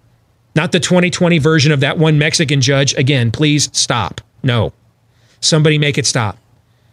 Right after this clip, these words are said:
And then if you're on the other side, you'd be like, "You know, I'm, I just want Trump's tariffs to go away. I live in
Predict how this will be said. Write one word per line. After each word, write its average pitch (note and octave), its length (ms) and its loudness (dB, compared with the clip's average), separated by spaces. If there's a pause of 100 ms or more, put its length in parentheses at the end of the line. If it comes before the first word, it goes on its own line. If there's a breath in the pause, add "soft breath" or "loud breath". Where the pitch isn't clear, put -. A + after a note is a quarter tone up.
(140)
And B2 120 2
then B2 80 2
if B2 140 -2
you're C3 100 0
on B2 60 0
the A#2+ 80 0
other D3+ 160 0
side, D#3+ 220 0
you'd D3 120 -2
be C#3 100 0
like, B2 340 -2 (1040)
"You B2+ 100 2
know, A#2 100 2
I'm, A2+ 200 -2 (800)
I B2+ 120 2
just B2 180 0
want A2+ 160 -2
Trump's A2 280 0
tariffs A2 400 -2
to G#2+ 80 -2
go G2 160 2
away. F#2+ 300 2
I F#2+ 160 0
live G2 220 0
in F#2 140 2